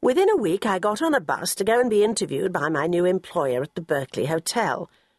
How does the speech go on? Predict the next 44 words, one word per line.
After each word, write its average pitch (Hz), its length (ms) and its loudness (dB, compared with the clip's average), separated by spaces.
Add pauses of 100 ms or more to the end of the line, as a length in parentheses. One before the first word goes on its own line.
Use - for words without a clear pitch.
(400)
It 262 160 0
was 294 140 2
six - 240 -2
in 294 100 4
the 277 160 2
evening. 131 340 -2 (540)
I'd 262 220 2
allowed 339 300 2
for 302 100 -2
the 220 100 0
rush 151 280 -4
hour 147 260 0
and 202 120 0
arrived 170 420 0
early. 175 420 0 (440)
He 269 140 0
was 175 160 0
earlier 147 300 2
still, 254 420 2 (420)
and 240 120 2
when 320 100 2
I 453 140 4
went - 160 0
to - 80 -8
the 226 80 2
desk 175 460 -4
to 202 120 0
ask 180 280 -2
for - 200 -4
him, 220 160 2
he 240 140 2
rose 233 340 4
from 220 160 -2
a 214 80 2
nearby 170 440 2
chair 147 420 -2
and 165 160 -2
came 208 240 0
over 175 240 0
to - 180 -4
me. - 180 -6 (880)
He 311 140 2
was 392 140 4
slight, 185 540 -2